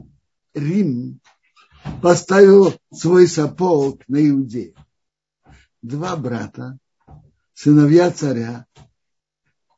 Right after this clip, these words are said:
Аристубул и Гурканас, между собой ру-, спорили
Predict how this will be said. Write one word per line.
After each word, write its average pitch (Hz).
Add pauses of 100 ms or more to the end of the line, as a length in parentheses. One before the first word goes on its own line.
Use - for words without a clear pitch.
(300)
Аристубул 160
и 156
Гурканас, 127
между 147
собой 147
ру-, 120 (680)
спорили 147